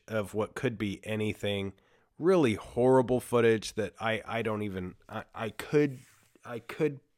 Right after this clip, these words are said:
pull it up and tell you where to see it. It's horrible footage that shows absolutely nothing, light and shadows, uh, apparently, uh, crossing across,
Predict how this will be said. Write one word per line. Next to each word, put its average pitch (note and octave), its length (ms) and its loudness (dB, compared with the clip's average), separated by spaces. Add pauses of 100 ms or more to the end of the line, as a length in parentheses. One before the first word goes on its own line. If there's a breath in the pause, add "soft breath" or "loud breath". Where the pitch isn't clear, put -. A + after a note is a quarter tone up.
pull C#3+ 260 6
it C3+ 80 6
up B2+ 240 4
and A2+ 140 -4
tell C#3 180 4
you B2+ 140 2
where B2+ 120 2
to A2+ 60 -4
see C3 300 0
it. A#2+ 160 -2 (600 soft breath)
It's C#3 420 2
horrible G#2+ 840 0
footage - 560 -10 (520 soft breath)
that G#2+ 400 0
shows B2 680 4 (280)
absolutely C3 580 2
nothing, G2 420 -2
light A#2+ 360 0
and A2 160 -4
shadows, G2+ 640 -2 (720 soft breath)
uh, G#2+ 160 -2
apparently, A2 800 -2
uh, G#2 80 -10 (240)
crossing A#2+ 640 0
across, G#2 680 -2